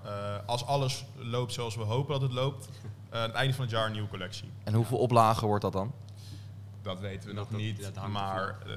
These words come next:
Speaker 1: eh, ja, aan ons, ja, va-, van ons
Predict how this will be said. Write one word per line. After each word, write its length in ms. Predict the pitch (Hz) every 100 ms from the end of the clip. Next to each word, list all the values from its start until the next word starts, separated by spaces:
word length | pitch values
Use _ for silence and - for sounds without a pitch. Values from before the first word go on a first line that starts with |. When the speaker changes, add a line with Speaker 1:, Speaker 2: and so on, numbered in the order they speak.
| 98 95 -
Speaker 1:
eh, 400 | 98 - - -
ja, 300 | 101 95 -
aan 100 | 110
ons, 400 | 107 107 107 - - - - - -
ja, 380 | 104 95 92 - -
va-, 280 | - - - - - 113
van 140 | 120
ons 360 | 127 135 131